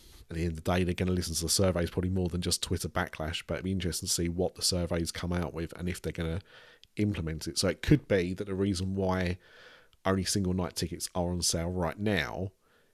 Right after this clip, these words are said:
is because there might be something coming in to affect the,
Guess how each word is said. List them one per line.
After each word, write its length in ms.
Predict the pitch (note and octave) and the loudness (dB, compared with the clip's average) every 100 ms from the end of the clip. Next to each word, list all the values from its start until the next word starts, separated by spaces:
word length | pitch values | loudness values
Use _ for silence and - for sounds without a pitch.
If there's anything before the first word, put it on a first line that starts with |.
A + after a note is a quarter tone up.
| _ _ | _ _
is 260 | - F#2+ D#2+ | -2 0 -2
because 760 | - - F2 E2+ E2 - - - _ _ _ _ _ _ _ _ _ _ - | -6 -4 0 0 0 0 0 -4 _ _ _ _ _ _ _ _ _ _ -2
there 100 | F2+ | 0
might 300 | F#2 F2+ - | 2 2 0
be 180 | E2+ E2 | -4 -4
something 360 | - F2+ E2 F2 | -2 -2 -2 -6
coming 340 | - F2 F2 | -4 -4 -4
in 440 | E2 F#2 E2+ E2 E2 _ _ _ _ _ _ _ _ _ | -6 -4 -4 -4 -8 _ _ _ _ _ _ _ _ _
to 480 | - F#2 F2 D#2+ D#2+ - _ _ _ _ _ _ _ _ | -2 0 0 0 -4 -10 _ _ _ _ _ _ _ _
affect 400 | - - D#2+ - | -6 -2 -4 -4
the, 340 | D#2+ E2 D#2+ | -4 -4 -6